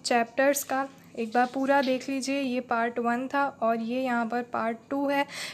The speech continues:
ये मैं स्टैटिस्टिक के लिए पूरा कंप्लीट अपलोड कर रही हूँ। यहाँ पर लाइक ज़रूर कीजिएगा वीडियो को। अगर आप इकोनॉमिक्स और ओसी अब ये दो सब्जेक्ट्स के लिए भी इसी तरह से ब्लूप्रिंट या पेपर पैटर्न आपको चाहिए तो प्लीज़ कमेंट करके बताइएगा। और अब तक मैंने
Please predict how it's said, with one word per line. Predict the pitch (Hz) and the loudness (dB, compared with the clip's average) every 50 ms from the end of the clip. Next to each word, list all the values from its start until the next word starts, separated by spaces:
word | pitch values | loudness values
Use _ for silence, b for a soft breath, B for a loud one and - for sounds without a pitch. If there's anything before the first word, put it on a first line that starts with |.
| B - 247 | B -2 -2
ये | 254 | 0
मैं | 254 254 247 254 | 2 2 0 0
स्टैटिस्टिक | 254 - 262 240 233 254 254 247 - - 269 247 - | -2 0 -2 0 0 0 -2 -2 -2 -4 -4 -4 -2
के | 262 254 | -4 0
लिए | 254 262 | 0 0
पूरा | 262 262 254 247 254 254 | -2 -2 -2 -2 -2 -2
कंप्लीट | 247 254 240 240 226 254 262 269 254 - - | 0 -2 -2 -2 0 0 0 0 0 0 -2
अपलोड | 240 233 - 254 254 254 262 247 254 | -2 -2 0 2 2 2 2 0 0
कर | - 254 247 254 | 2 4 4 4
रही | 262 277 285 294 | 4 0 0 0
हूँ। | 294 294 | -2 -2
यहाँ | 285 277 254 254 254 254 | 0 0 -2 -2 0 0
पर | 262 269 285 - - - - - - - - - - - - - - - - - | 0 0 0 -4 -10 -20 -20 -20 -20 -20 -20 -20 -20 -20 -20 -20 -20 -16 -6 0
लाइक | 247 247 254 269 285 262 | 6 6 8 8 6 6
ज़रूर | - 269 262 269 277 262 | 6 6 6 6 6 4
कीजिएगा | 247 262 247 240 262 254 240 247 | 0 -2 -2 0 0 0 2 2
वीडियो | 247 247 247 220 233 247 254 | 2 2 0 0 0 -2 0
को। | 247 285 294 | 2 2 2
अगर | 277 254 240 240 254 | 2 4 2 4 2
आप | 262 254 - | 2 0 0
इकोनॉमिक्स | 269 233 - 240 247 254 262 269 285 277 - - | -6 -4 -4 -4 -4 -2 -2 -2 -4 -4 -2 0
और | 254 247 247 - - | 0 0 0 2 0
ओसी | 240 247 240 - - 269 277 | 2 2 2 2 0 -2 -2
अब | 294 240 226 220 | -2 -4 -4 -2
ये | 240 254 | -2 -2
दो | 247 220 247 262 277 | -2 0 0 0 0
सब्जेक्ट्स | 269 285 262 233 226 - 262 262 262 - | 0 0 -2 -2 0 0 0 0 -2 -6
के | - - 262 | -6 -4 -4
लिए | 247 254 254 | -2 -2 -2
भी | 277 285 302 B B B B B B B - | -4 -6 -8 B B B B B B B -2
इसी | 262 240 - 294 302 | -2 0 2 0 4
तरह | 302 294 269 269 269 | 4 6 6 6 6
से | 262 - 285 277 | 4 2 0 0
ब्लूप्रिंट | 247 226 214 247 262 269 262 262 277 277 277 277 277 | 0 0 0 0 0 0 0 0 0 0 0 0 0
या | 247 | 0
पेपर | 247 247 254 254 254 240 277 277 | 0 2 0 -2 0 0 0 0
पैटर्न | 277 277 262 247 277 277 277 | 2 0 0 0 0 0 0
आपको | 269 254 - - 269 | 0 -2 -2 -4 -4
चाहिए | 262 - 262 262 269 285 | -2 0 0 0 0 -2
तो | 269 277 | -4 -6
प्लीज़ | 262 - 262 277 285 - - | -6 -2 -2 0 0 0 0
कमेंट | - 262 247 247 254 262 254 | 0 0 0 0 -4 -2 -2
करके | 262 254 254 269 269 | -4 -4 -2 0 0
बताइएगा। | 262 254 254 254 262 247 277 277 | 0 0 0 -2 0 0 0 0
और | 269 - 254 262 - - | 0 0 -2 -2 0 0
अब | - - - - - | -2 -2 -2 -4 -4
तक | 294 285 285 | -4 -4 -2
मैंने | 277 269 285 269 | -4 -4 -4 -2